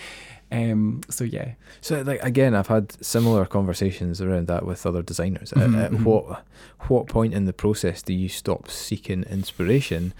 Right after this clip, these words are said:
Speaker 2: and just drill down to your own solution?
Speaker 1: Um, <sighs> it really d-, <sighs> really depends. It depends on how it's going.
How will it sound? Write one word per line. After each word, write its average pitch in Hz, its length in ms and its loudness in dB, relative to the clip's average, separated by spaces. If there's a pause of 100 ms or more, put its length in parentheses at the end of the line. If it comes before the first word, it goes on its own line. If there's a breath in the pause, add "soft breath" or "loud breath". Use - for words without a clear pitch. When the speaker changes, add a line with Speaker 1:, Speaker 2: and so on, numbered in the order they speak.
(200 loud breath)
Speaker 2:
and 92 160 2
just 92 400 -2 (400)
drill 95 260 0
down 92 280 0
to 92 120 -4
your 85 160 -2
own 90 280 0
solution? 104 600 -6 (460)
Speaker 1:
Um, 190 640 4 (400)
<sighs> - 40 -20 (2000 loud breath)
it 123 160 -4
really 127 240 0
d-, - 180 -18
<sighs> - 60 -20 (1300 loud breath)
really 123 360 2
depends. 113 880 0
It - 160 -2
depends 131 440 2
on 120 80 2
how 113 100 0
it's - 140 -4
going. 113 540 0